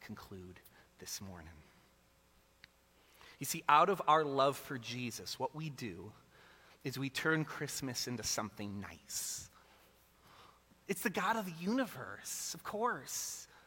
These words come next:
O-, of course we would want to make it as, as beautiful and as wonderful and as glorious as we can. And yet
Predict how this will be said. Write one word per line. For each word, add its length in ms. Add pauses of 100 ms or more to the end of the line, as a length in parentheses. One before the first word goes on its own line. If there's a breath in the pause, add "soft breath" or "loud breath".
(800 loud breath)
O-, 160
of 160
course 320
we 120
would 140 (180 loud breath)
want 440
to 140
make 480
it 140
as, 300
as 160 (320 loud breath)
beautiful 640
and 120
as 160
wonderful 880
and 100
as 120 (120)
glorious 1000
as 160
we 160
can. 580 (1200 loud breath)
And 140
yet 180